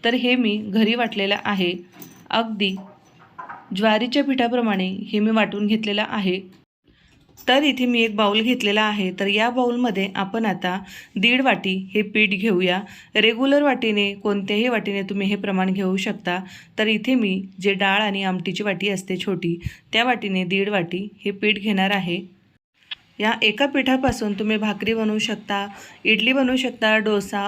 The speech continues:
उत्तप्पा, आप्पे, खूप वेगवेगळे पदार्थ उपवासाचे तुम्ही फक्त या प्रीमिक्सपासून बनवू शकता.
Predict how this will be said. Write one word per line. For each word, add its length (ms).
उत्तप्पा, 600
आप्पे, 460
खूप 300
वेगवेगळे 360
पदार्थ 440
उपवासाचे 560
तुम्ही 340
फक्त 360
या 180
प्रीमिक्सपासून 760
बनवू 220
शकता. 400